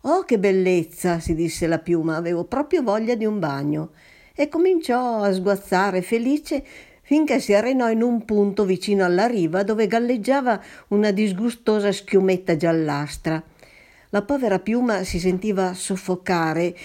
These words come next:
e più si agitava e più si affondava. Fortunatamente passò di lì una cornacchia. Impietosita la raccolse col becco e la portò di nuovo in aria.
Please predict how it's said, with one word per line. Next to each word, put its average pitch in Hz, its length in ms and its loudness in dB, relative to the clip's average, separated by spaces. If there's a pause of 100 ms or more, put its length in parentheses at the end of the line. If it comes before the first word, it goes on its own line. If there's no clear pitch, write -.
e 196 80 -2
più 294 160 2
si 320 160 0
agitava 196 540 2
e 269 80 2
più 208 160 -2
si 208 140 -4
affondava. 156 760 -2 (540)
Fortunatamente 196 1120 0
passò 233 360 -2
di 240 160 -2
lì 185 120 2
una 175 260 2
cornacchia. 165 800 -2 (760)
Impietosita 247 920 2
la 202 140 2
raccolse 185 600 0
col 233 220 0
becco 190 340 2
e 247 40 2
la 233 120 2
portò 262 340 0
di 185 160 0
nuovo 170 300 -2
in 156 160 0
aria. 151 500 -4